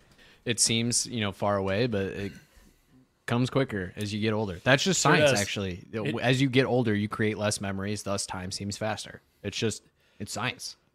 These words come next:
Speaker 2: Well, that and, like, you know, if you think about it, right? Like, you're dedicating forty hours a week or more, or maybe a little less to work, right? And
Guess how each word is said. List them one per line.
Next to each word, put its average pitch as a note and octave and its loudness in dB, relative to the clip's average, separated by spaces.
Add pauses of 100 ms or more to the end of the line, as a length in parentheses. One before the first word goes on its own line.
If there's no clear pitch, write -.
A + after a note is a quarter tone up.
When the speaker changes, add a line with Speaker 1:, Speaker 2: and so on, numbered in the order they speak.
(140)
Speaker 2:
Well, G3 4
that G#3 6
and, G3+ -2
like, D3+ 2
you - -2
know, C#3 0
if B2+ -6
you C#3 -8
think C#3 -6
about A2 -4
it, A#2 -8
right? B2 -4
Like, B2 -6 (1000)
you're E3 -4
dedicating E3 2
forty C#3 0
hours B2+ 2
a A#2 -6
week A2+ -8 (160)
or A#2+ -6
more, A2+ -2
or A2+ -4
maybe B2 0
a A#2+ 0
little A#2 -2
less G#2 -4
to B2 -6
work, G2+ -8
right? A#2+ -6 (240)
And A#2+ -4